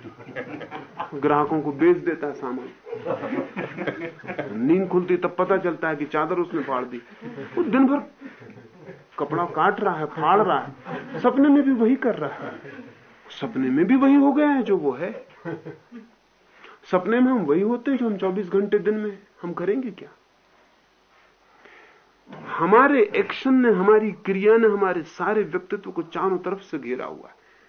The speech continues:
ऐसा कभी नहीं जबकि हम बिल्कुल रिलैक्स्ड हैं और वही हैं जो हैं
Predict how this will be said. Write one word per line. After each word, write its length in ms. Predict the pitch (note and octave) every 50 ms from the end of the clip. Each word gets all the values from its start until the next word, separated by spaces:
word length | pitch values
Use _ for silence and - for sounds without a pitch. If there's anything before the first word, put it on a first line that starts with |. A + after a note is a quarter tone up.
| _ _ - - - - _
ऐसा 320 | - G#3 B3 B3 - C#4 C4+
कभी 340 | - - - A3+ G#3+ C4+ C4+
नहीं 240 | C4+ D4 D4 D4
जबकि 300 | B3 B3+ B3 - - A#3
हम 160 | A#3 A#3+ A3+ F#3+
बिल्कुल 380 | D3+ G#3 A#3 G#3+ A#3 A3+ F#3+
रिलैक्स्ड 400 | F#3 G3 G#3+ A3 F#3+ D3+ - -
हैं 160 | - C3+ A#2+ - - - - - -
और 140 | E3 D#3
वही 260 | D3+ D3 E3+ F3+ G#3+ G#3+
हैं 200 | G#3 G#3 F#3 D3+
जो 180 | D#3 E3 D#3
हैं 260 | D3+ D#3+ D3+ C#3+ -